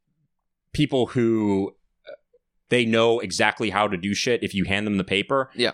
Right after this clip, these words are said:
Speaker 1: But, like, if it's like, "Okay, figure it out, dude," they can't do it.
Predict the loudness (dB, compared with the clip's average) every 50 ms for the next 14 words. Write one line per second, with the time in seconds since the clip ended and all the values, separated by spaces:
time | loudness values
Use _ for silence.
0 | -4 _ -4 -2 0 2 2 2 2 0 -2 -4 -2 -2 -2 -2 0 0 0 0
1 | 0 -2 0 2 2 2 2 2 0 -2 -4 -4 -2 0 2 2 2 2 0 0
2 | -2 -2 -2 -2 -4 -4 -4 -4 -6 -4 -2 -2 -2 -2 -2 -4